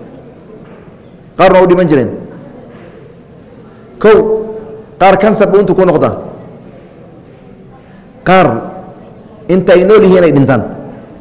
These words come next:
Qof nool oonan muusoon karin ka warran, hal mar xataa aan af kala qaadi karin. Oo markuu, muxuu ahaa, inuu muusado damca, oo dilkihii quruxsanaad Ilaahay hibada u siiyey,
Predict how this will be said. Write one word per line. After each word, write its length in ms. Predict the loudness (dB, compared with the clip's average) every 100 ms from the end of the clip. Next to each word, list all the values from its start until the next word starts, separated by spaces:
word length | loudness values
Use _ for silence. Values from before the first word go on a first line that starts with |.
| -20 -20 -20 -20 -20 -16 -2
Qof 260 | -2 -2 -12 -18 -10
nool 500 | -2 2 2 0 -6 -14 -18 -20 -20 -20 -20 -4
oonan 300 | 0 2 2
muusoon 380 | 0 0 0 0
karin 180 | 0 0
ka 80 | 2
warran, 200 | 2 2
hal 120 | 0
mar 120 | 0
xataa 280 | 0 0 0 2
aan 100 | 0
af 140 | 0
kala 160 | 0 2
qaadi 200 | 0 0
karin. 220 | -2 -4 -12 -20 -20 -20 -20 -20 -20 -20 -20 -20 -20 -20 -10 -4
Oo 120 | 0
markuu, 260 | 0 0 -2
muxuu 200 | 0 0
ahaa, 260 | 2 2 0
inuu 140 | -2
muusado 380 | -2 0 2 4
damca, 340 | 2 0 -4 -10 -16 -18 -20 -20 -20 -20 -6
oo 100 | -2
dilkihii 400 | 0 0 2 2
quruxsanaad 500 | 2 -2 0 -2 0
Ilaahay 300 | 2 2 2 -2 -8 -16 -14 -2
hibada 240 | 2 2
u 100 | 0
siiyey, 380 | -2 -2 -2 -2